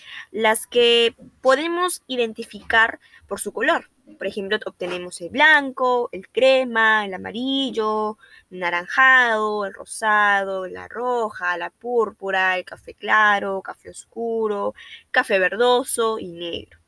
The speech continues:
En el Perú se consume de alguna manera,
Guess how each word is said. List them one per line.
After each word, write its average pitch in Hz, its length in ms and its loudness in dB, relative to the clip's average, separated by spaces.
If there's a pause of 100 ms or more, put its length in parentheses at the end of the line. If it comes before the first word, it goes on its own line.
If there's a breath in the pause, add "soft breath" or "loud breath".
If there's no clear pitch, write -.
(520 soft breath)
En 277 140 2
el - 100 0
Perú 330 260 2 (520)
se - 200 -8
consume 240 680 -4
de 190 320 -2
alguna 339 580 -2
manera, 214 640 0